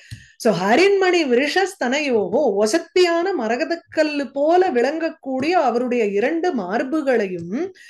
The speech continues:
அதுல எப்படி இருக்குன்னா, விஷதஹார மயூக கௌரம், நல்ல பளிச்சுன்னு இருக்கக்கூடிய முத்துமாலை போட்டுன்னு இருக்கார். அந்த முத்துமாலையினுடைய மயூக பிரகாசத்தினால் கௌர வெண்மையாக இருக்கக்கூடிய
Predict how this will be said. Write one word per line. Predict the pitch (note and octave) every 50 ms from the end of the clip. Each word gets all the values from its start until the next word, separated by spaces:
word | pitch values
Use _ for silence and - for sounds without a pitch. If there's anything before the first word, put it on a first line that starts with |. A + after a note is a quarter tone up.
| - - - - _
அதுல | - A3 A3 A3+ A#3+ A#3 G#3+
எப்படி | G#3 G#3 G#3+ F4+ F#4+ F4+ D#4
இருக்குன்னா, | C#4 A3+ C4 A#3 G#3+ G3 G3+ A#3+ D#4 G4 F#4+ - - - - - _ _ -
விஷதஹார | F3+ G#3 A#3 B3+ B3 - E4 D#4+ D#4+ D#4 F4+ F#4+ G4 F#4 A3+ G3+ A3+ A#3 B3 C4+ C#4+ D4+ D#4+ E4+ F#4 E4+ B3
மயூக | G#3 G#3 A#3 C4 D4 D4 D4 C#4 A#3+ - - C#4+ D#4+ G4 F4+ C4
கௌரம், | G#3 G#3 G3+ F#3 E3+ E3+ E3+ G#3+ D4+ D4+ A3 E3 - - - - - -
நல்ல | - C4+ D4 D#4+ F4+ F4+ F#4+ F#4+
பளிச்சுன்னு | - C4+ C#4 E4+ F#4 F#4 - - - G#4+ G4+
இருக்கக்கூடிய | F#4 D#4+ - - D4+ D4 - C4 B3+ C4 D4 E4 G4 G#4 G#4 G#4 - C4+ B3
முத்துமாலை | B3+ D4 D4 - G4+ G4+ F#4+ F4+ D#4+ C#4+
போட்டுன்னு | A3 C4 C#4 C4+ D#4+ D4 C4
இருக்கார். | B3 A#3 A#3 B3+ C#4 F4 G#4+ G#4+
அந்த | - A3+ B3+ C#4+ D#4 D4+ C#4+
முத்துமாலையினுடைய | C4 C4+ D4+ - - _ - G4 F#4 F4+ E4+ E4+ D#4+ D#4+ D#4+ D#4 C#4+ C#4 C#4 D4 D#4 E4+ E4 C#4
மயூக | A#3 A3 A#3 C4 D#4 D#4 D4 C#4 - - D#4 F4+ F#4+ -
பிரகாசத்தினால் | - A3+ G#3 - C#4+ D#4 E4+ E4 - D4+ - _ - C4+ A#3+ A#3 B3 D4+ F#4 F4+ A#3+
கௌர | F#3+ G#3+ A3+ C4+ C#4+ C#4 D#4 F4 F4
வெண்மையாக | C#4 A#3+ A#3+ C#4 D#4 E4+ F4 F4 E4+ E4+ E4 D#4
இருக்கக்கூடிய | C#4+ B3+ B3+ D4 - E4 C#4+ - C#4+ B3+ A3 A3 C4+ F4